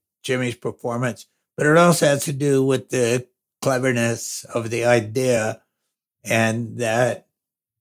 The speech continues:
I think more people can relate to trying to give up smoking. And they, if you then falling off a ledge,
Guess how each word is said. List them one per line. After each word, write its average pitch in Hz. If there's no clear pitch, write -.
I 135
think 139
more 143
people 147
can 123
relate 127
to 131
trying 131
to 135
give 127
up 117
smoking. 123
And 120
they, 123
if 127
you 131
then 135
falling 139
off 127
a 120
ledge, 117